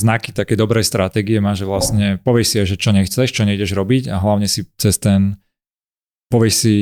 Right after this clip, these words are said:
akože priority a ch-, oni musia do seba zapadať, že ty sa, jak si to presne povedal, že nezačnem robiť, eh, brand, eh, tyčinky alebo čohokoľvek, že chce všetko, nech to má dobré logo, nech to je všade a na YouTube, ale si povie, že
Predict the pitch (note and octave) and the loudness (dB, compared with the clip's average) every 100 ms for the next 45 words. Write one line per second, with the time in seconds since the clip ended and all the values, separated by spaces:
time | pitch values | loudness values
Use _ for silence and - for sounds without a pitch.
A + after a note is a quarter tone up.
0 | G2+ G2 - _ G2 F#2+ A#2 C3 G#2+ F#2+ | 0 -4 -10 _ -2 -2 2 2 4 2
1 | - G#2+ F#2+ - A2 A2 A2+ A2+ G#2 G2+ | 2 0 -2 -4 0 4 4 4 2 2
2 | B2 G2+ F#2+ F#2 G2+ F#2+ F#2 - G2+ A2 | 2 0 -2 -2 -4 -4 -6 -4 -2 -2
3 | G2 G2 - A#2+ - G#2+ G2 F#2 G#2 F#2 | -2 -6 -6 -6 -2 -4 -2 -2 -2 -2
4 | F#2 F2+ F#2+ G2 F#2+ _ _ _ _ C3 | -2 -2 -2 -4 -6 _ _ _ _ 0
5 | C3 B2 A#2 G2+ G2 G2+ G2 - F#2+ F#2 | 2 2 2 2 2 0 -2 -4 -4 -2
6 | F#2 F#2 F#2 F#2 - G2 G2+ G2+ G2+ - | -4 -6 -6 -8 -8 0 2 2 2 -2
7 | - - G#2 F#2+ F#2+ F#2+ F#2 G2+ - G#2 | -12 -6 -4 -2 -4 -8 -8 -6 0 0
8 | - G#2 F2+ F2+ F2+ G2+ F#2 G2 F#2 F2+ | 0 -2 0 -4 -2 -2 0 -4 -2 -4
9 | F2 F2 - - G2 G#2 - F#2+ F#2+ - | -6 -10 -8 -2 -2 -2 -2 -2 -2 -2
10 | F#2 F2+ G2 F#2 F#2 F#2 F#2 - F#2+ - | -4 -2 -2 -4 -4 -4 -4 -4 -4 0
11 | F#2+ F#2+ F#2 F2+ E2 F#2+ F#2+ G2 G#2 F#2+ | 0 0 -2 -4 -4 -2 -2 -2 -4 -4
12 | F#2 F2+ - - G2 G2 F#2+ | -4 -4 -6 -4 -4 -2 -4